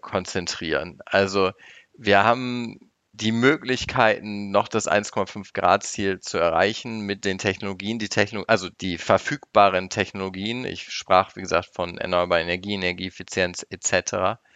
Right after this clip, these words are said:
und diese Umsetzung deutlich zu beschleunigen. Was in den Fokus mehr rückt und wo wir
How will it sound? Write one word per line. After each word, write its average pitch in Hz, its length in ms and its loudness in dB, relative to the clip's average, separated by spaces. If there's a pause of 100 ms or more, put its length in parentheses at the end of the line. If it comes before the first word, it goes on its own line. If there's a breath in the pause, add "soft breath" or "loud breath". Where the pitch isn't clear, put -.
(480 soft breath)
und 107 580 0
diese 127 240 4
Umsetzung 107 580 2
deutlich 92 280 0
zu - 100 -12
beschleunigen. - 600 -8 (500 soft breath)
Was - 520 4 (200)
in 127 240 2
den 113 300 4
Fokus - 640 -2
mehr 110 340 4
rückt - 540 -2 (100)
und 113 300 -4
wo 113 240 2
wir 104 420 8